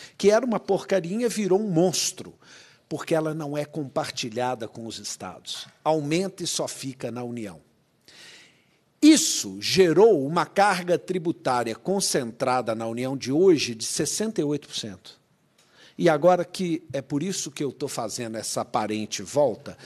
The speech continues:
sessenta e oito por cento de tudo que se arrecada está na União, não é?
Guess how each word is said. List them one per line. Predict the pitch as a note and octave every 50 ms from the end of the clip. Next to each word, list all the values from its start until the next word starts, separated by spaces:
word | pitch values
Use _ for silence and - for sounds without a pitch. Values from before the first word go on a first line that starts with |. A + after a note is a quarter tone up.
| - - -
sessenta | - - - A#3+ A3 - - - - - D#4 - A#3
e |
oito | A3 G3+ G3 -
por | -
cento | - F#3+ F3+ D3+
de | D#3+ D#3
tudo | - - C4 C#4 A3 -
que | -
se | - -
arrecada | G3 D#3 D3+ C3 G#2+ - - D3 D3 D3+ D#3+ D3 D3+ D3
está | C#3 - - - - C#3+ C3+ C#3
na | C#3 C3
União, | B2+ C3 B2+ B2 A#2 A2 G#2 G2+ F2+ D#2+ _ _ _ _ _ _ _ _ _ _ _ _ _ _ _ _ _ -
não | - G#2+
é? | A2+ A2+ A2+